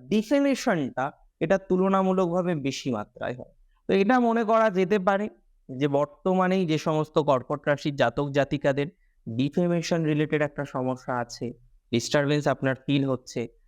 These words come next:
আপনি definitely এই পরিস্থিতি থেকে গতানুগতিকভাবে বেরিয়ে আসতে চাইছেন, but আপনি পারছেন না। তো যারা যারা এই ধরনের সমস্যা ফিল করছেন, যাদের যাদের এই ধরনের সমগোত্রীয় কোনো সমস্যার জায়গা আছে, আমি মনে করি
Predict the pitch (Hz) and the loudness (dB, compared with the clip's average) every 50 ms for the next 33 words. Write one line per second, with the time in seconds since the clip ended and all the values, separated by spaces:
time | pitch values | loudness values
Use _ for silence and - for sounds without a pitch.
0 | _ - 117 - 160 156 143 156 165 - 233 226 226 220 220 214 214 214 202 208 | _ -4 -2 0 0 0 2 0 0 2 2 2 2 2 2 2 2 2 2 2
1 | 190 185 190 180 - - 196 175 175 175 190 175 180 180 156 156 151 160 160 160 | 2 0 0 0 -2 -2 -2 -2 0 0 0 2 2 2 4 2 2 2 2 2
2 | 165 156 165 156 160 156 151 156 147 151 151 135 139 135 143 143 139 135 - - | 2 0 0 -2 -2 -2 -2 -2 -2 -2 0 0 0 0 2 2 0 0 0 -4
3 | 143 - - 147 151 165 170 - - 220 233 202 190 180 135 - - 110 - - | -6 -2 2 2 2 2 0 -2 0 0 2 2 2 0 0 -4 -4 -14 -12 -12
4 | - _ - - _ _ _ _ _ _ _ _ _ _ _ _ _ _ _ _ | -12 _ -14 -20 _ _ _ _ _ _ _ _ _ _ _ _ _ _ _ _
5 | - 123 131 147 165 180 196 196 214 214 214 202 190 190 190 185 185 185 185 175 | -4 -2 0 2 2 2 2 2 2 2 2 2 2 2 2 2 2 0 0 -2
6 | - 170 156 156 151 - 160 151 156 143 135 - - 143 139 - - - - 151 | -2 -2 -2 -2 -2 -4 -4 -2 -2 -2 -2 -2 -2 -4 -6 -6 -10 -4 -2 0
7 | 151 151 139 127 117 120 117 120 120 117 120 117 117 113 117 120 117 117 117 117 | 2 2 2 2 0 0 0 -2 -2 0 0 0 0 -2 -2 -4 -4 -2 -2 -2
8 | 117 117 117 - _ _ _ _ _ _ - 185 175 185 202 220 214 202 208 202 | -2 -2 -4 -6 _ _ _ _ _ _ 0 2 2 2 2 2 2 2 2 0
9 | 208 - - 190 202 196 185 175 180 175 175 165 - 160 143 135 139 - - 143 | -2 -4 0 2 4 4 4 2 2 0 0 0 0 0 0 0 -2 -2 -4 -6
10 | 139 127 135 120 120 117 123 120 117 113 - - - - 220 - _ _ _ _ | -2 0 2 2 2 2 0 0 0 -2 -4 -8 -10 -10 -10 -12 _ _ _ _
11 | _ _ _ _ _ _ _ _ _ _ _ _ _ _ _ - 143 143 160 180 | _ _ _ _ _ _ _ _ _ _ _ _ _ _ _ -2 0 2 2 2
12 | 190 190 175 165 170 165 160 165 165 165 175 175 170 | 2 2 2 2 0 0 0 0 0 0 0 -2 -4